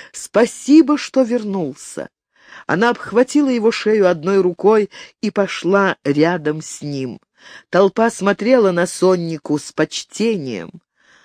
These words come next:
Она одна посвящала себя несчастным, раздавая ежедневно последние запасы из своих складов. Актеону показалось, что он видит в толпе философа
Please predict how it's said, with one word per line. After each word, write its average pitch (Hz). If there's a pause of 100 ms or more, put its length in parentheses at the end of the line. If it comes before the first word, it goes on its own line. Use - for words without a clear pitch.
(240)
Она 254
одна 196 (300)
посвящала 175
себя 165
несчастным, 185 (300)
раздавая 175
ежедневно 175
последние 196
запасы 170
из 160
своих 147
складов. 127 (1160)
Актеону 302
показалось, 269
что -
он 269
видит 233
в -
толпе 262 (260)
философа 277